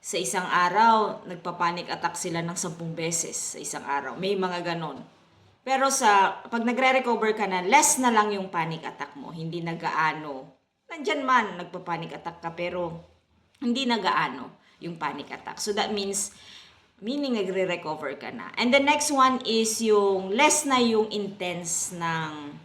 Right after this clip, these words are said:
halimbawa, pag nape-pressure ka, less na yung intense. Hindi ka na magre-react to the maximum level ng reaction mo. Kunyari,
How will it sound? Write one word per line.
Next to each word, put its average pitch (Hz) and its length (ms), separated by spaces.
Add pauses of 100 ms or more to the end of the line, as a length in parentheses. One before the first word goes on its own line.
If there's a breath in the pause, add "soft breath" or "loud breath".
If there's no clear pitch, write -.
(580)
halimbawa, 196 600
pag 165 160
nape-pressure 165 640
ka, 127 160
less 214 240
na 214 80
yung 175 280
intense. 139 520 (320 loud breath)
Hindi 208 240
ka 208 80
na 202 80
magre-react 175 840 (360)
to 185 80
the 180 160
maximum 190 560
level 160 480 (560)
ng 170 200 (120)
reaction 156 480
mo. 117 160 (400)
Kunyari, 190 480